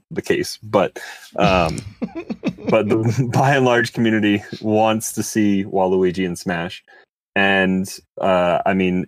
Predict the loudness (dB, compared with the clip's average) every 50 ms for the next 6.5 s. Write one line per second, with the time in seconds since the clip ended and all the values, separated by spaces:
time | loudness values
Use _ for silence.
0 | -4 -2 -2 -2 0 0 0 0 0 0 -2 -2 -2 -8 -12 -10 -4 -2 0 0
1 | 0 0 0 0 0 0 -6 -8 -4 -4 -4 -4 _ -18 -6 -6 -6 -4 -2 -2
2 | -2 0 0 0 0 2 2 2 2 2 0 -2 0 2 2 2 4 4 2 2
3 | 0 0 2 2 2 0 -2 -6 -14 -20 -20 -20 -20 -20 -14 -4 -4 -2 0 2
4 | 2 2 2 0 0 -2 0 2 2 2 2 0 -2 -4 -4 -2 -2 -2 -4 0
5 | -2 -2 -2 -2 -2 0 0 0 0 -4 -4 -2 0 0 2 2 2 2 0 -4
6 | -2 -2 0 0 0 0 0 -2 -4 -6